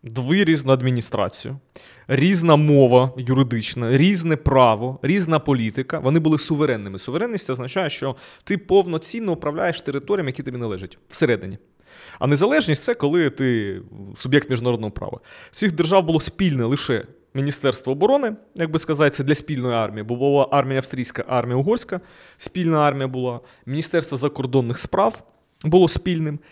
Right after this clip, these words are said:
і монарх був спільний. Був імператор австрійський, і він же ж водночас король угорський. Але держава не була Австро-Угорська імперія, тому що Угорщина не була імперією.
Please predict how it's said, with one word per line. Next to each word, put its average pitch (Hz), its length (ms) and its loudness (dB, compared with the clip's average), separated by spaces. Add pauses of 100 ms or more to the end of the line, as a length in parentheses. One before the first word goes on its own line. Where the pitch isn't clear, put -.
(280)
і 202 160 0
монарх 175 580 4
був 120 160 -4
спільний. 101 480 -6 (960)
Був 160 380 0 (160)
імператор 165 840 2
австрійський, 139 840 -4 (480)
і 135 140 -2
він 160 280 0
же 180 140 0
ж - 160 -8
водночас 143 680 2 (320)
король 139 380 0 (960)
угорський. 135 640 4 (800)
Але 151 240 6
держава 165 400 4
не 156 160 2
була 156 440 4
Австро-Угорська 131 600 -2
імперія, 170 340 4
тому 139 260 -2
що - 180 -2
Угорщина 135 420 0
не 127 100 0
була 120 260 2
імперією. 107 640 0